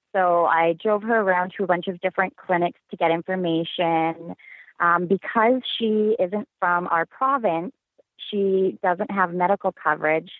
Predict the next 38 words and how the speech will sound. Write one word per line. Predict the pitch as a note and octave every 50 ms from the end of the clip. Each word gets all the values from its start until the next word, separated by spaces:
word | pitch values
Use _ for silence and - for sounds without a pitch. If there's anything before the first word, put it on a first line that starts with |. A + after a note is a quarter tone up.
| _ _ _ - - - _ _ _ _ _ -
So | G#3+ G3 F#3+ F#3 F#3 F#3 F#3 F#3 F3+
after | - F3 F3+ F#3+ - - G3 F#3 F#3 F#3
numerous | F#3+ G3 G#3 G#3+ G#3+ G#3+ G#3+ - - -
trips | G#3+ F#3+ - _ -
to | -
different | F3 - - F#3 E3+ -
places | - F3 E3 E3 - F3 E3+ E3 - -
trying | F#3 E3+ E3+
to | E3+ E3
get | - E3+ D#3 D#3 - _ _ - -
some | E3 D#3+ D#3+ D#3+ -
actual | E3 E3+ - - - F3+ E3 D#3+ -
answers, | E3 E3 D#3+ E3 - - E3+ E3 E3 -
we | - E3+ E3
found | - E3+ D#3+ D#3 D#3
out | D#3 D#3 -
that | D#3+ D#3
it | -
was | - D#3 -
gonna | - E3 D#3+
cost | - - - E3+ D#3 D#3 E3 - _ _ -
about | - D#3+ D3+ D3+ D3+ - _ _ _ _ - - - - - - _ _ _ _ -
twenty-five | - A3 G#3 G#3+ A3+ G3+ A3 G#3 G3+
hundred | G3 G#3 F#3+ F#3+ F3+ E3
dollars | E3+ D3+ D#3 D#3 D3+ D3+ D3 D3+ F3 F#3 _ _
for | - F#3 D#3+
her | - F3+ E3+
to | E3
have | E3 - - E3+ D#3+ E3 D#3+ D#3+ D#3+ - _ _ _ _ F3 -
the | E3+ E3+
abortion. | E3+ - F3 F#3 G3 G3+ - - F3 D#3 D3+ D#3 D#3 F#3 A3 A3+ - _ - - _ _ _ _ _
And, | - F3 F3 E3+ E3+ E3 E3+ E3 E3+ E3 E3+ F3 E3 -
um, | F3 E3 D#3+ D#3+ D#3+ - -
she | - - A3+
didn't | G#3+ A3+ A#3+ A#3
have | A3 A3+ G3+
a | G#3 F#3+
job, | E3+ - F3 D#3+ D#3+ E3 E3 D#3+ D#3+ E3 E3